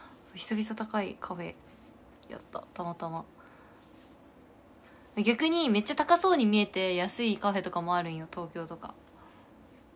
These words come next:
そう。めっちゃここ高級に見えるのに、みたいな。なのに意外と安い、みたいな。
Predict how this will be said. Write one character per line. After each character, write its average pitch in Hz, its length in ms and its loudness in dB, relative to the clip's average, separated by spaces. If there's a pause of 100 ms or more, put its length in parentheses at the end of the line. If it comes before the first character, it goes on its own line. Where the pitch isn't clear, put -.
(920)
そ - 220 -18
う。 160 40 -14 (520)
め 202 60 -4
っ - 40 -14
ち 247 100 -2
ゃ 240 40 -4
こ 233 140 -6
こ 240 140 -6
高 247 240 -2
級 247 160 -4
に 247 120 -2
見 240 120 -2
え 254 100 2
る 240 100 0
の 196 160 0
に、 170 460 -6
み 170 100 -10
た 165 120 -6
い - 60 -10
な。 - 120 -12 (640)
な 226 100 2
の 220 80 4
に 185 140 0
意 175 40 -6
外 202 200 0
と 208 100 -6
安 196 340 -2
い、 170 240 -6
み - 60 -16
た 220 140 -12
い - 20 -10
な。 - 140 -14